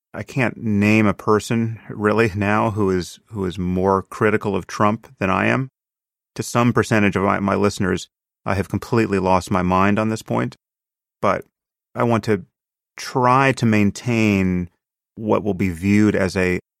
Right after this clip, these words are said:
less partisan line through this conversation, because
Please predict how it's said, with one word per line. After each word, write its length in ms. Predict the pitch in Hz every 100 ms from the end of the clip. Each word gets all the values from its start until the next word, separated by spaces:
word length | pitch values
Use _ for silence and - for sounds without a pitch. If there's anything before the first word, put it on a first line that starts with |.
| _ -
less 420 | 95 98 110 -
partisan 920 | - - - 123 107 95 92 87 85 90
line 520 | 139 107 104 101 92 85
through 140 | 98
this 140 | 92
conversation, 560 | - 101 90 - 98 98
because 240 | 98 101